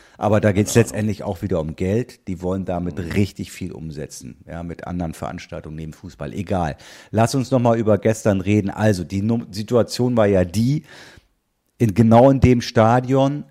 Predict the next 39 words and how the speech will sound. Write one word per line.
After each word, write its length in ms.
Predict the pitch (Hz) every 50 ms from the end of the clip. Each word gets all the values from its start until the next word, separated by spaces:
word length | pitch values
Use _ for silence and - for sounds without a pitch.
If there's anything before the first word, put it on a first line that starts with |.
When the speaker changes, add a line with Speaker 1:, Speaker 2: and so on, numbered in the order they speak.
| _ _ _
Speaker 1:
mit 300 | - 95 107 131 127 -
der 80 | 123 110
vermeintlich 580 | - - 113 107 107 107 110 104 - 92 90
besten 380 | - 110 110 - - - - 98
Mannschaft 400 | 98 101 - - - 120 110 -
verlieren 440 | - - 101 92 104 113 117 117 104
sie 160 | 101 107 -
am 180 | 76 104 95 104
Wochenende 420 | 110 - - 120 107 101 98 98
null 300 | 101 104 104 110 120 -
eins 320 | - - 110 107 98 -
gegen 240 | - 101 95 95 92
Cadiz. 680 | - - 101 92 87 85 98 98 87 78 - - -
Das 300 | - - 101 - - -
geht 420 | - - 110 117 127 - - _ -
eigentlich 500 | 95 101 101 101 - 98 95 101 - -
schon 220 | - - 110 101
mal 140 | 95 95 95
nicht 260 | 98 107 104 - -
als 220 | - 73 - - 82
Real 260 | 82 80 78 76 82
Madrid. 400 | 80 78 78 76 - 85 92 -
Die 80 | 92
haben 80 | 92 95
noch 140 | 101 101 101
nie 160 | 107 131 123
zu 180 | - - 95 82
Hause 220 | 80 82 73 78
gegen 180 | 80 80 80 80
Cadiz 420 | - 87 78 - 87 82 78 -
verloren 400 | - 90 82 78 78 80 92 92
und 160 | 82 92 90 82
werden 220 | 107 110 117 120
das 160 | 110 98 -
vermutlich 460 | - 98 95 92 95 87 92 80 82
auch 140 | - 90 95
nie 160 | 95 98 90
wieder 260 | 92 95 92 90 87 -
tun. 300 | - - 90 76 71